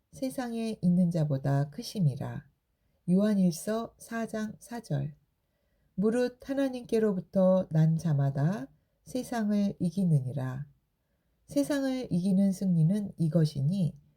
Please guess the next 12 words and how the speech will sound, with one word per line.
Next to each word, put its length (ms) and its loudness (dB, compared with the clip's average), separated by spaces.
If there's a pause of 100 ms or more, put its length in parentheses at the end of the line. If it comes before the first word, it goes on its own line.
(120)
우리의 460 4
믿음이니라. 840 -2 (720)
예수께서 760 -2
하나님의 720 0
아들이심을 720 4
믿는 340 4
자가 300 -2
아니면 540 -2 (400)
세상을 720 -4
이기는 400 2
자가 320 0
누구랴. 600 -4